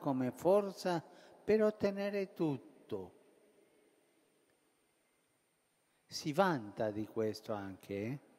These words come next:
Ma in realtà non è così.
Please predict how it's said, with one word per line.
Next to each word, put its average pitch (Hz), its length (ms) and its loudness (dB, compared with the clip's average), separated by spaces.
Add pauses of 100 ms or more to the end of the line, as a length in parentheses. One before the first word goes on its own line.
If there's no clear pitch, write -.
(3000)
Ma 190 420 2
in 175 240 0
realtà 175 1000 2 (240)
non 190 280 -2
è 262 160 4
così. 101 580 -8